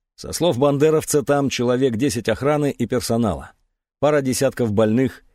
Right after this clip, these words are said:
из которых треть вполне может держать оружие. И ещё пленные.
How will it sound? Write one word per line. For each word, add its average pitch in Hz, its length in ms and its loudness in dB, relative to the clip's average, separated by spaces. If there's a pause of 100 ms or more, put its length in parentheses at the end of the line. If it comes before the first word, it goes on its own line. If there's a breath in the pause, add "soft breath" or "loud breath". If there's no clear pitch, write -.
(220)
из 104 140 -4
которых 151 540 0
треть 131 320 0
вполне 127 420 0
может 127 340 -2
держать 110 360 0
оружие. 117 540 -2 (420)
И - 80 -10
ещё 90 240 -6
пленные. 117 500 -2